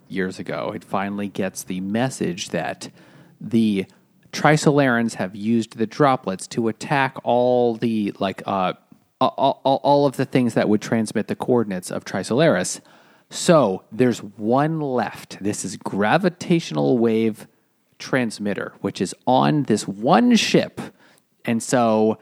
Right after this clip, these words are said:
the captain, or s-, whoever's in charge of the ship, w-, uh, decides to, "You know what? Trisolaris is trying to fuck us. I'm gonna do it." And so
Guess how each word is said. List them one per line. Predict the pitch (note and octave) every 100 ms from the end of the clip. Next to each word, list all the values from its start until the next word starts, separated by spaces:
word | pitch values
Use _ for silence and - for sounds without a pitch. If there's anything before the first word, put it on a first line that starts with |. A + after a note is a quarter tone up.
| _ -
the | B2+
captain, | A#2 - - F3 F3 - G#2 F#2+
or | E2 F#2+ G2
s-, | - -
whoever's | - G2+ F#2+ F#2
in | F2+
charge | F#2+ F#2
of | F#2
the |
ship, | F2 F#2 F2+
w-, | - F#2 F2+ _ A2
uh, | F#2+ F#2+ A2
decides | B2 B2+ A2+ A#2 -
to, | A2
"You | F#2+ A2
know | B2+
what? | B2 C#3 - - - - _ _ - - -
Trisolaris | - D3 D3 D#3 C3+ C#3+ D#3+ -
is | A2
trying | - - B2 B2+ B2
to | A2
fuck | - - C3 C#3+
us. | D#3 F3 - - - _ _ _ _ _ _ A2+
I'm | B2+ C3+
gonna | C3 B2 A#2
do | A2 F#2+
it." | - - _ _ -
And | A2
so | - A2+ G2 F#2+ F#2+